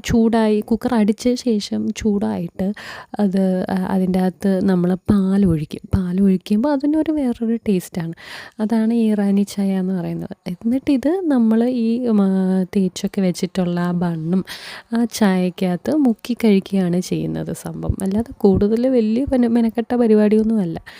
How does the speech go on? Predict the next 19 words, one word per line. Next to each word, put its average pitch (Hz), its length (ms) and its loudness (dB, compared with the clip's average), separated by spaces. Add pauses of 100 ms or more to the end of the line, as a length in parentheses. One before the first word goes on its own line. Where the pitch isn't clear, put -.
(300)
ഞാനൊന്ന് 202 460 2 (120)
ട്രൈ 180 220 2
ചെയ്ത് 208 400 0
നോക്കി. 175 440 0 (220)
പക്ഷേ, 202 560 -2
ആ, 196 380 0
എനിക്ക് 214 280 2
ബൺ 214 460 4
ഇഷ്ടപ്പെട്ടു. 208 640 0 (420)
മുക്കി 240 280 2
കുടിച്ചതിൽ 285 920 2
എനിക്ക് 254 540 -2
വലിയ 240 500 2
വ്യത്യാസമൊന്നും 240 800 -2
അങ്ങനെയൊന്നും 233 440 2
തോന്നിയില്ല. 208 800 0 (200)
ആ, 160 320 -12 (120)
എന്തായാലും 180 380 -2
നല്ലതായിരുന്നു, 233 680 0